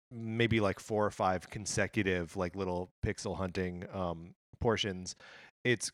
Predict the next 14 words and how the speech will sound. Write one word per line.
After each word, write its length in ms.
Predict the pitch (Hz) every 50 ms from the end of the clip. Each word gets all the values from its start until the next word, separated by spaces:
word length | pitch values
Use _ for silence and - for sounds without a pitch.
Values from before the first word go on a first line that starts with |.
| - 127
going 240 | 120 127 131 135
back 160 | 123 127 120 117
and 80 | 117 -
forth 180 | 127 117 -
between 360 | - - 117 120 113 104 98
that, 480 | 90 92 101 101 107 113 123 - - - _ -
this 220 | 104 104 104 90 85
Dead 260 | 85 - 113 113 104
Space, 600 | - - 117 104 101 98 95 - - - - - _ -
uh, 460 | 104 101 95 87 87 87 87 90 98 - -
kind 160 | - 104 92
of 100 | 90 -
camera, 520 | - - 117 110 101 101 98 95 92 90 - _ - - - _ _ -
and 540 | 107 101 98 98 95 95 92 92 92 95